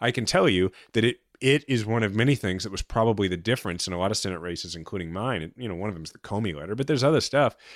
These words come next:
And so, you know, that motivated a lot of people to get out there and vote in Senate races that they, that otherwise would not have. I mean, I'm,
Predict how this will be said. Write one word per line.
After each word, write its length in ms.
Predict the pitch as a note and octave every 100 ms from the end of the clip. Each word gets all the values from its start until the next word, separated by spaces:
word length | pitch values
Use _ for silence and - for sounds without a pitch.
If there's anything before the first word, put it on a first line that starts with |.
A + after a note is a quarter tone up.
| - -
And 180 | C#3+ B2+
so, 320 | - B2+ B2 _ _ _ -
you 100 | D3
know, 200 | A#2 A2+ _ _ _ _
that 420 | B2 A2 B2 C#3+ _
motivated 720 | A#2+ A#2 A#2+ B2 G#2+ G#2+ G#2+
a 60 | G#2+
lot 180 | F#2+ G2+
of 80 | -
people 300 | A2 G#2 F#2+
to 80 |
get 120 | F#2 F#2+
out 280 | A2+ C#3+
there 260 | F2+ E2+ F2 _ _ _ _ _ - -
and 140 | B2+ A#2
vote 240 | A2+ A2 -
in 120 | G2+
Senate 440 | - - E3 D3+
races 480 | A2 G2 F#2 G2 F#2 _ _
that 160 | A2+ G2
they, 260 | A#2 A#2 -
that 180 | A#2+ A#2
otherwise 420 | B2 A#2+ G#2+ F#2
would 140 | F#2+
not 200 | F2 E2 D2+
have. 240 | E2 -
I 60 | A2
mean, 200 | G2+ G2+ -
I'm, 180 | A#2